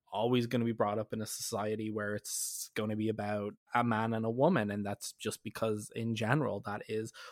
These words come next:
what most relationships consist of. But it means that we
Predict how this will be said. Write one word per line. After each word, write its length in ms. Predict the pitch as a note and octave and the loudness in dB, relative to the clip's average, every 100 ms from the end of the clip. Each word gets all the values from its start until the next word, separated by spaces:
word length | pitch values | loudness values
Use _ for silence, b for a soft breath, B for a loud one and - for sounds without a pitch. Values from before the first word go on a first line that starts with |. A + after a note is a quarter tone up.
| B - | B 2
what 200 | G#2+ A#2 | 4 4
most 380 | A2 A#2 - | 4 2 2
relationships 580 | A2+ A2+ A2+ B2+ B2+ B2+ | 2 2 2 0 0 -2
consist 460 | - C#3+ F#3 F#3+ G#2+ | -2 2 4 4 2
of. 240 | G2 G#2+ - B B B - | 0 -2 -6 B B B -8
But 360 | C#3+ C3 C#3 | 2 8 8
it 120 | A#2+ | 8
means 420 | B2+ C#3 C#3 C3 A#2+ | 4 6 6 4 2
that 320 | G#2 G#2 G#2+ C3 | 0 0 -4 -4
we 440 | A#2+ A#2 G#2+ G#2 | -4 -2 -2 -6